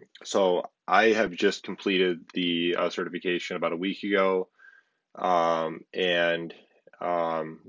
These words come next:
wanted to sort of give some, some tips or some updates on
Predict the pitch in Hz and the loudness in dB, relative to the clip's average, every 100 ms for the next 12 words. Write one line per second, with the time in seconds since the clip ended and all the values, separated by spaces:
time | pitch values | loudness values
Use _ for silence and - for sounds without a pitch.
0 | 113 107 104 95 95 92 90 - 95 87 | -20 -14 -2 0 0 -4 -8 -4 -2 0
1 | 90 82 - 92 87 80 90 85 92 87 | -2 -4 -4 -6 -6 -8 -10 -8 -6 -6
2 | - 90 - 90 87 - 90 87 85 - | -6 -8 -6 -6 -8 -2 2 2 0 -10
3 | - 85 80 78 80 | -4 -2 0 -2 -6